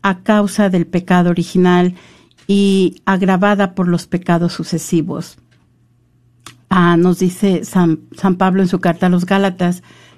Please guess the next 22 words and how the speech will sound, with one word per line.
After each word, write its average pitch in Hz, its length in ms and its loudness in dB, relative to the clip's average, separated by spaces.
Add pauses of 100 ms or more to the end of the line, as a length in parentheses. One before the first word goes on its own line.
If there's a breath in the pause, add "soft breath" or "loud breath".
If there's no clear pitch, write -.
que 196 160 0
Cristo 208 760 -2
nos 185 260 2
liberó 190 600 0
para 180 200 0
que 175 160 -4
seamos 175 480 2
libres. 202 560 -2 (340 loud breath)
Y 233 220 2
en 254 100 2
todo 320 400 -4
esto, 196 520 -2
en 196 140 2
este 226 240 0
tema 220 300 2
de 208 100 -2
li-, 170 320 0 (200)
la 190 160 0
libertad, 185 640 0 (600 loud breath)
el 208 200 2
Espíritu 285 600 0
Santo 190 720 0